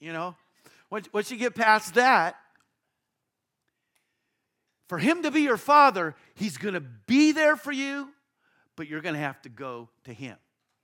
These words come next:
Amen? And that's his vision of it. He says, "I'm preparing myself to be the father to the fatherless." That's my passion. That's my desire.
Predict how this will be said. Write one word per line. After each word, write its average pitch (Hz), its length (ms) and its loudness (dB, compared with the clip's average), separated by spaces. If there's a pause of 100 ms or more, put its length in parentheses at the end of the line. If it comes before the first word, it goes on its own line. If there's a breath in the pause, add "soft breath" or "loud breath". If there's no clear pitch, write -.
(800)
Amen? 170 360 -10 (360 soft breath)
And 190 100 -12
that's 269 260 -6
his 196 120 -14
vision 196 320 -14
of 147 120 -10
it. 143 40 -16
He 139 40 -16
says, 135 260 -18 (420 soft breath)
"I'm 185 160 0
preparing 185 500 -10
myself 135 540 -12
to 127 80 -20
be 123 140 -18
the 104 120 -20
father 143 500 -12
to 156 100 -20
the 151 100 -20
fatherless." 98 680 -20 (1400)
That's 156 240 -12
my 151 140 -6
passion. 147 520 -10
That's 143 240 -16
my 143 220 -12
desire. 135 680 -10